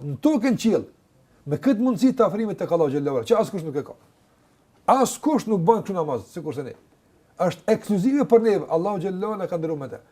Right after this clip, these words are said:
Andaj, "Wa fi anfusikum", në vetën e juaj, shikoni këtë konstrukt.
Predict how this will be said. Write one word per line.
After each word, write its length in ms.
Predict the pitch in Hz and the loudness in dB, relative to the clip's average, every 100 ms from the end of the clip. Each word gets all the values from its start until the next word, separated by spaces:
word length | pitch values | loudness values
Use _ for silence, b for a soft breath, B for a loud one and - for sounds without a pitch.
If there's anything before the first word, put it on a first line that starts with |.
| b b b | b b b
Andaj, 140 | 139 | 0
"Wa 140 | 156 170 | 2 2
fi 160 | 226 | 0
anfusikum", 640 | 220 185 269 214 254 240 143 - _ _ 131 | 0 0 0 2 2 2 0 -8 _ _ -2
në 60 | |
vetën 300 | 139 277 208 | 2 2 4
e 60 | 262 | 2
juaj, 220 | 277 208 | 4 4
shikoni 340 | 156 175 240 233 | 2 4 4 4
këtë 140 | 226 | 0
konstrukt. 420 | 220 170 247 226 | -2 -2 0 0